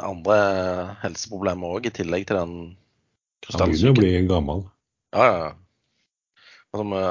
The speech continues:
Speaker 1: han vet jo vi skulle ha sending nå, og så må på do midt i sendingen. Det er
Speaker 2: Ja, ikke sant.
Speaker 1: dårlig,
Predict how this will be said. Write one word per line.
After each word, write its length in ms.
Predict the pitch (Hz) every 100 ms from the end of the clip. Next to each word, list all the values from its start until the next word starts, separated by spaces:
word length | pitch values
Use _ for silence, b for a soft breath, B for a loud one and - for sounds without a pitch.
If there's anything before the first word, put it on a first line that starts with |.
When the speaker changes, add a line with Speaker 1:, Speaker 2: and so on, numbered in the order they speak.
| 90
Speaker 1:
han 180 | 98 95
vet 160 | 90 -
jo 140 | 139
vi 100 | 135
skulle 160 | - 107
ha 60 |
sending 260 | 90 80 120
nå, 80 | 110 90
og 100 | 90
så 80 | 95 87
må 400 | 87 85 87 82 95
på 80 |
do 160 | 85 87
midt 320 | 90 85 -
i 80 | 85
sendingen. 400 | 82 78 117 85
Det 160 | 82 82
er 260 | 65 - _ -
Speaker 2:
Ja, 160 | 92
ikke 0 |
sant. 120 | 98 104
Speaker 1:
dårlig, 200 | 90